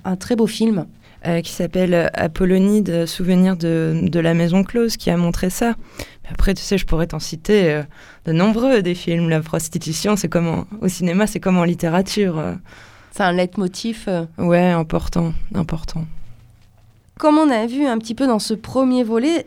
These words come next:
Speaker 1: ce qui est compliqué à, à cerner avec, euh, cette prostitution au, au dix-neuvième, c'est que à la fois, elle est institutionnalisée, elle est plus ou moins, hein, gérée par l'État, mais on est aussi dans un État qui est dans la répression et le contrôle,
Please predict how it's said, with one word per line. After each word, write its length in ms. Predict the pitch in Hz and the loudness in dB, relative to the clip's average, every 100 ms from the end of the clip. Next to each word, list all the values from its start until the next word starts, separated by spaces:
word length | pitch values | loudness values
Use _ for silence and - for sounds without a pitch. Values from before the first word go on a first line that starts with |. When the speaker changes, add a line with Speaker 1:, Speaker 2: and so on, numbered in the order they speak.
| - | -8
Speaker 1:
ce 140 | - | -10
qui 140 | - | -4
est 100 | 240 226 - _ - | -4 -6 -16 _ -2
compliqué 680 | 302 285 285 294 - 302 262 | 2 2 2 0 2 2 2
à, 120 | 202 - | 0 -2
à 100 | 196 | -2
cerner 520 | - 247 233 254 254 | 0 0 2 2 2
avec, 340 | 196 180 180 | 2 0 -2
euh, 160 | 185 175 | -4 -4
cette 240 | - 208 | -6 -6
prostitution 960 | - 214 - 214 233 214 277 269 220 - | -2 -4 -4 -10 -8 -4 0 2 0 -4
au, 120 | - 208 | -10 -2
au 120 | 226 | -2
dix-neuvième, 580 | 190 208 202 226 254 330 | -2 -4 0 0 2 -2
c'est 140 | - | -2
que 120 | 247 - - | -8 -10 -2
à 140 | 277 | 0
la 160 | 277 262 | 0 -4
fois, 380 | - 285 254 226 - - - | -4 -4 -2 -4 -16 -16 -2
elle 200 | 226 233 | 0 2
est 60 | |
institutionnalisée, 960 | 220 208 - 185 202 - 202 190 196 226 | 0 -2 -8 -8 -8 -4 -2 0 -2 -2
elle 240 | 311 202 | 0 0
est 140 | 180 175 | -2 -4
plus 320 | - 196 190 | -6 -6 -2
ou 20 | |
moins, 260 | 214 226 226 | 0 2 2
hein, 400 | 185 208 202 170 | 2 2 0 0
gérée 360 | 165 202 214 | -2 -2 -2
par 180 | 208 180 | -2 -2
l'État, 320 | 180 185 302 | -2 0 0
mais 460 | 339 247 269 285 269 - | 2 2 2 0 -2 -4
on 180 | 226 226 | -2 0
est 80 | 226 | -2
aussi 240 | 214 302 | -4 -2
dans 240 | 311 226 | 0 0
un 80 | 202 202 | -2 -4
État 240 | 202 285 | -2 -4
qui 240 | 294 - | -4 -6
est 60 | 262 | -4
dans 200 | 226 208 | 0 0
la 140 | 175 | 0
répression 600 | 170 190 - 196 - 277 294 - - - _ | -2 -4 -4 -8 0 0 0 -8 -20 -20 _
et 120 | 262 | 0
le 140 | 247 226 | 2 2
contrôle, 500 | 233 240 - 208 | 0 -2 0 0